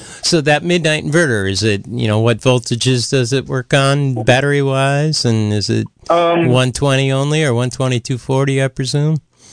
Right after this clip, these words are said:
Speaker 2: Yeah, so it's a forty-eight volt only, uh, battery inverter, not twelve or twenty-four.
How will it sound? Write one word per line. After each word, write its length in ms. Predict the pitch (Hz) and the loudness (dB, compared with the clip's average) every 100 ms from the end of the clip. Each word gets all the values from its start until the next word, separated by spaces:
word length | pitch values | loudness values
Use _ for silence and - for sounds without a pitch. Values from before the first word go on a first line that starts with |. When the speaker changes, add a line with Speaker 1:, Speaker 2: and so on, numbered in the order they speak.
| - - _ | -20 -20 _
Speaker 2:
Yeah, 160 | 233 196 - | 0 2 2
so 80 | 190 | 0
it's 100 | - | 0
a 180 | 156 - | -2 0
forty-eight 500 | 196 214 202 180 156 | 2 2 2 0 0
volt 280 | 170 180 - | 0 0 0
only, 600 | 170 175 170 175 175 175 - - - _ | 0 2 2 2 0 -2 -6 -12 -16 _
uh, 300 | 143 139 139 | 0 2 2
battery 480 | 127 135 139 135 127 | 2 0 2 2 2
inverter, 540 | 117 113 110 110 127 - _ | 2 2 2 2 0 -4 _
not 400 | - 120 120 - | -2 0 2 -2
twelve 280 | - 135 127 | -2 0 0
or 80 | 127 | 0
twenty-four. 800 | 123 135 131 123 120 117 117 120 | 0 0 0 0 0 2 0 -2